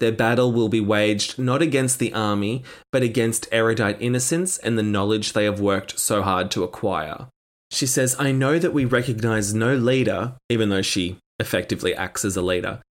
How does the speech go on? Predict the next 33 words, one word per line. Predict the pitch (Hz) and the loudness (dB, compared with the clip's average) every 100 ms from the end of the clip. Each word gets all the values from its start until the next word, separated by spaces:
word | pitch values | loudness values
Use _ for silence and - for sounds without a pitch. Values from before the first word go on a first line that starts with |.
| _ - | _ -2
"but | 139 147 - | 0 0 0
I'm | 143 123 | 0 2
hoping | 120 123 127 123 | 2 2 2 2
you | 117 | 4
will | 110 104 | 4 2
reconsider | 107 135 147 151 143 131 120 120 | 2 0 2 0 0 0 0 0
our | 110 | -2
previous | 107 117 107 110 110 | -2 0 2 2 0
decision | 113 107 104 98 98 | 0 0 0 2 0
to | - 104 | 0 0
remain | 104 95 95 92 95 | 0 0 -2 -4 -2
uninvolved." | 104 95 92 104 110 87 55 - - - _ _ - | 0 0 0 0 2 0 -2 -6 -12 -14 _ _ -6
She | 123 | -4
says, | 110 113 110 - | 0 0 0 0
"Our | 120 104 | 0 0
relationship | 101 101 107 143 170 - 117 | 2 2 2 2 0 0 0
with | 98 85 | 0 0
Erudite | 107 107 90 - | 2 2 0 0
notwithstanding, | 117 - 110 - - 104 123 120 73 82 107 | -2 -2 -4 -4 -2 0 0 0 -2 -4 -2
we | 113 | 0
know | 110 107 | 2 0
better | 104 110 110 | 2 2 2
than | 101 101 | 0 0
any | 101 131 | 0 0
faction | 127 101 90 - 107 | 0 -2 -2 -2 -2
how | 101 98 | 0 0
essential | 95 - 117 123 110 92 | 0 0 0 0 0 0
their | 92 95 104 104 | 0 2 2 2
role | 101 104 98 92 | 2 2 2 0
in | 107 98 | 0 -2
this | 92 | -2
society | 110 - 95 90 87 90 107 | -2 -2 0 0 0 -2 -2
is. | 104 - - - | -2 -4 -6 -10